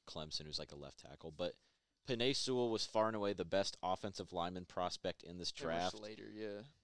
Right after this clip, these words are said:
Speaker 1: Yeah, it, it was, it made sense to just take potentially a Hall of Famer in, like, at left tackle. You saw the scar on Joe Burrow's knee, right, when they, uh,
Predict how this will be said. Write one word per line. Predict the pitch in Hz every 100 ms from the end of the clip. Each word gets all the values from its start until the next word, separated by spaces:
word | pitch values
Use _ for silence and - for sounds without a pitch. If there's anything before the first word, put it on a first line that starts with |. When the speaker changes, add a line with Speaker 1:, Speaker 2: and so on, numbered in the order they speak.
| _
Speaker 1:
Yeah, | 135 135 127 117 - _ -
it, | 131 135
it | 147 147
was, | 147 131
it | - 143
made | 131 139
sense | - 117 117 -
to |
just | 110 - -
take | - 104 104 - - _ _ _ _ _ _ _ _ _ -
potentially | 117 123 117 - 117
a | 98
Hall | - 101 98
of |
Famer | - - - 101 95 82 78 -
in, | 98 -
like, | 95 92
at | 90
left | 95 95
tackle. | 98 95 104 104 _ _ _ _
You | 160 175
saw | 233 202
the | 127
scar | - 127 117
on | 101
Joe | 101 104
Burrow's | 92 104 92 90
knee, | 98 95
right, | 92 92
when | 95 101
they, | 98
uh, | 98 _ -